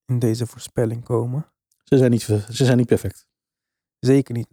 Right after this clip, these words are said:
Speaker 1: Maar laten we daarover verder praten op Petje Af. Want wij zijn weer aan het einde van deze reguliere uitzending gekomen.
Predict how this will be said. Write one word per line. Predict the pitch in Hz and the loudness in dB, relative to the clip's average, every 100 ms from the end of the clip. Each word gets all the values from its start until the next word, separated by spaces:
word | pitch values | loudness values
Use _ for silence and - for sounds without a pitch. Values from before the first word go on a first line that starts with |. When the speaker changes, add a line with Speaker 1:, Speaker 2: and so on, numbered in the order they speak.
| - | 0
Speaker 1:
Maar | 139 | 2
laten | 139 151 156 | 4 2 2
we | 143 | 2
daarover | 160 151 143 135 | 4 4 2 2
verder | 156 147 | 0 0
praten | - 127 123 - - | 0 0 0 -4 -2
op | 143 - | -2 0
Petje | 123 113 - | -2 -2 -4
Af. | - 143 - _ _ - 131 | -2 -2 -4 _ _ -14 -6
Want | 127 | -4
wij | 123 120 | 0 0
zijn | 123 123 | 0 0
weer | 113 | 0
aan | 120 | 0
het | 120 | -2
einde | - 131 123 | -4 -2 -2
van | 123 123 | -4 -4
deze | 117 117 117 | -2 -4 -2
reguliere | 123 113 120 135 127 - | -2 -2 -2 0 0 -2
uitzending | - 120 - 117 113 120 | -2 -4 -4 -6 -6 -10
gekomen. | _ 113 113 117 | _ -2 -2 -4